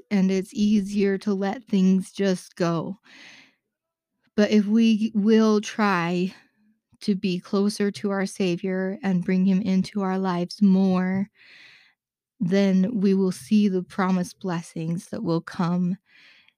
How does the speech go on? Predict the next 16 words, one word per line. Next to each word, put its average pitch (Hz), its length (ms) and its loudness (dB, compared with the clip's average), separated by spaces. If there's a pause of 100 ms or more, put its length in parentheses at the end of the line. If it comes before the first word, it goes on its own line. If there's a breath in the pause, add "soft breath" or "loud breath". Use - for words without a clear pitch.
And 190 560 2 (1160)
that's 220 600 -2 (380)
what 196 400 0
I 175 180 2
finally 220 440 10
came 190 360 6
to 190 240 4
at 180 140 0
the 180 180 0
end 175 200 2
of 180 180 -2
this - 420 -2 (460)
difficult 190 680 0
day, 185 440 0 (840 loud breath)
is 185 340 2
that 185 560 -2